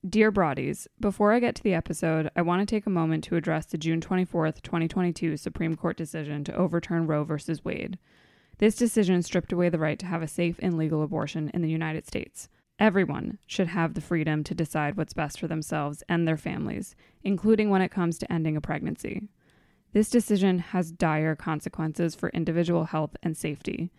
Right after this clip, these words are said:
and could have harsh repercussions for other landmark decisions in this country. Restricting access to comprehensive reproductive care, including abortion, threatens the health and independence of all Americans and people who live in America.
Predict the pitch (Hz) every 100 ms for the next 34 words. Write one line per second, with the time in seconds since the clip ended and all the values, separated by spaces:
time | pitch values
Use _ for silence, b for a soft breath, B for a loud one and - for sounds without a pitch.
0 | b b 196 190 185 170 165 - 185 190
1 | 202 180 175 - 156 - 156 - - -
2 | 170 170 160 156 156 156 - 156 - 147
3 | 151 156 156 151 147 - - - - 175
4 | - b b b b b b 202 196 220
5 | 208 254 214 175 - 180 165 185 - 165
6 | 214 226 214 208 190 170 165 - 185 -
7 | 190 190 - 151 147 - 180 - 185 208
8 | 202 165 151 - 156 156 b b b -
9 | 208 220 214 220 - 175 180 - 180 180
10 | 170 - 165 156 156 - 160 - 175 165
11 | 165 170 185 160 156 151 160 156 151 b
12 | b - 185 185 170 170 156 190 156 156
13 | 151 - 156 147 - - - -